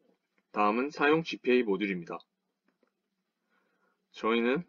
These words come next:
라즈베리 파이 및 엔비디아 잭슨 티엑스 투 시리즈를 사용하기로 결정했습니다. 잭슨 티엑스 투의 장점은 소형 폼 팩터 제품에서 딥러닝 애플리케이션을 지원하는 것,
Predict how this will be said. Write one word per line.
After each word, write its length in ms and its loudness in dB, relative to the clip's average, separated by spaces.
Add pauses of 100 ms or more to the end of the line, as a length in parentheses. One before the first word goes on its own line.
(120)
라즈베리 500 4
파이 240 -2
및 300 -2
엔비디아 540 2
잭슨 520 -4
티엑스 360 0
투 140 2
시리즈를 480 2
사용하기로 540 0
결정했습니다. 640 -10 (1900)
잭슨 480 -2
티엑스 320 0
투의 240 6
장점은 560 -4
소형 340 0
폼 220 0
팩터 340 4
제품에서 640 -4 (360)
딥러닝 640 -2 (220)
애플리케이션을 760 0
지원하는 840 -4
것, 160 -6